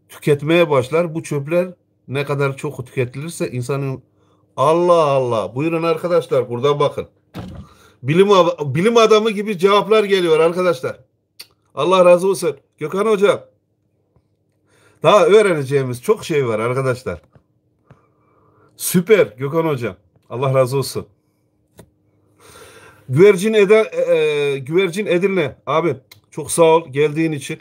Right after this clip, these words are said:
Allah senden de razı olsun inşallah. Yasin Keskin, eyvallah, Allah razı olsun. Arkadaşlar, <clears throat> şimdi sorumuzu al-,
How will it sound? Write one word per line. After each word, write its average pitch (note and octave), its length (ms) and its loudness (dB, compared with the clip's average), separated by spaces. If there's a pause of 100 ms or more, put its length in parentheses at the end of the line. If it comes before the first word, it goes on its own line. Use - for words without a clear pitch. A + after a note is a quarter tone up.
Allah C#3 180 -6
senden D#3 320 -4
de D3+ 80 0
razı B2+ 240 0
olsun A#2 220 -6
inşallah. G2 420 -6 (360)
Yasin C3+ 380 -2
Keskin, C#3 540 -2
eyvallah, A#2+ 540 -2
Allah A2+ 220 -4
razı A2 200 -2
olsun. - 220 -12 (540)
Arkadaşlar, D#3+ 600 0 (400)
<clears throat> - 1700 -20
şimdi F#3+ 580 2 (440)
sorumuzu F3 580 -2
al-, D#3+ 200 2